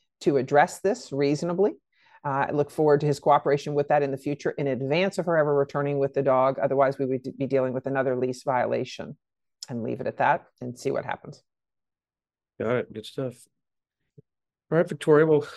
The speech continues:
Speaker 2: we covered a lot of, a lot of good information there. Anything else? Uh, any tips or tricks or any things we missed that you wanna share before we go?
Speaker 1: Well,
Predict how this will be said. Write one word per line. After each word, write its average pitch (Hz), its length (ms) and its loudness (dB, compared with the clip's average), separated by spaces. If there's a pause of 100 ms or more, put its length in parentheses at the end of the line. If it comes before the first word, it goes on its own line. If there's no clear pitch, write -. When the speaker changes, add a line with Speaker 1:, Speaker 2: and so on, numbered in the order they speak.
(200)
Speaker 2:
we 151 80 -4
covered 156 260 0
a 143 60 2
lot 147 200 4
of, 139 200 -6
a 127 240 -10
lot 131 180 0
of 131 60 0
good 135 140 4
information 131 440 0
there. 113 140 0
Anything 143 380 2
else? 139 320 0
Uh, 127 220 0
any 120 180 -2
tips 143 340 -4
or 123 40 -4
tricks 143 360 -2
or 117 160 2
any 120 160 0
things 117 220 -4
we 117 100 -2
missed 117 260 -2
that 117 160 -6
you 117 60 -4
wanna 110 200 -2 (240)
share 123 240 -2
before 120 300 -2
we 113 120 0
go? 135 260 -2 (720)
Speaker 1:
Well, 254 300 6